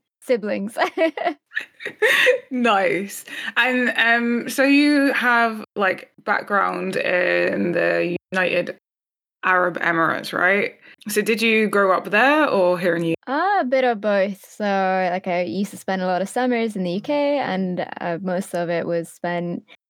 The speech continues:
Speaker 1: if you can tell by the accent, it's a bit of a mixture of everything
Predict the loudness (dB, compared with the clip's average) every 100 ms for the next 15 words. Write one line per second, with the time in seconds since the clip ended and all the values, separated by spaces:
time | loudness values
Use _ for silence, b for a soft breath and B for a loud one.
0 | _ -8 -6 -6 -4 -2 -2 -2 -4 -4
1 | -6 -10 -12 -12 -12 -8 -8 -6 -6 -6
2 | -6 -8 -6 -4 -6 -6 -6 -4 -6 -6
3 | -8 -6